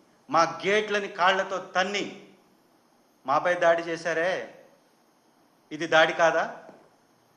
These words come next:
అంటే మీకొక న్యాయం, మాకొక న్యాయం,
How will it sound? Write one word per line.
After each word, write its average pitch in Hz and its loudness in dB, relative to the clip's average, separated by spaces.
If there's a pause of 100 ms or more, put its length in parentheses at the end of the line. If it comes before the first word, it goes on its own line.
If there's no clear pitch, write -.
(3000)
అంటే 214 4
మీకొక 185 -6
న్యాయం, 175 -2
మాకొక 139 -2
న్యాయం, 92 -16